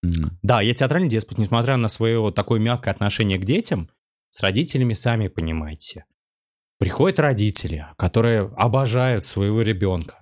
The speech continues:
Speaker 2: И, конечно, говорят: «Так, во-первых, либо, ну, смотря разные родители, ну, вот, допустим, история, да, к-,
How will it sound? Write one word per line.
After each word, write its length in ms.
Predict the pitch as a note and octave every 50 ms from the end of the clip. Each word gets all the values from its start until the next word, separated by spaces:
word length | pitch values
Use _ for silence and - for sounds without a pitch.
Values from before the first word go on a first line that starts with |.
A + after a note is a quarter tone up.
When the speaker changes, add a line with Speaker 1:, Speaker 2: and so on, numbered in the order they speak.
| - F#2
Speaker 2:
И, 100 | F2 -
конечно, 420 | - F2+ F#2+ C#3+ F3 - - A#2
говорят: 480 | G#2 B2 G#2 G2+ G#2 F#2 E2 D#2 - _ _ _
«Так, 360 | - B2+ A2+ F2 - - - _ _ _ _ _ _ _ _ _ _ -
во-первых, 460 | G2+ G#2 - G2+ E2+ E2+ E2 - -
либо, 280 | G2 A2+ G#2+ G#2+ G2 -
ну, 400 | B2+ B2+ D3+ E3 A#2 - - - -
смотря 320 | - - - A2+ G#2+ F#2+ G#2
разные 260 | E3+ B3 A#3+ G3+ C3+
родители, 420 | A2+ G#2+ G2+ G2 - G#2 F#2 F2 F2
ну, 140 | G2+ C3+ D#3+
вот, 120 | G#2+ -
допустим, 400 | G#2 G#2+ - F2 E2 - D#2 E2
история, 320 | E2+ - - - - - -
да, 240 | - A#2 C3 B2 -
к-, 180 | - - -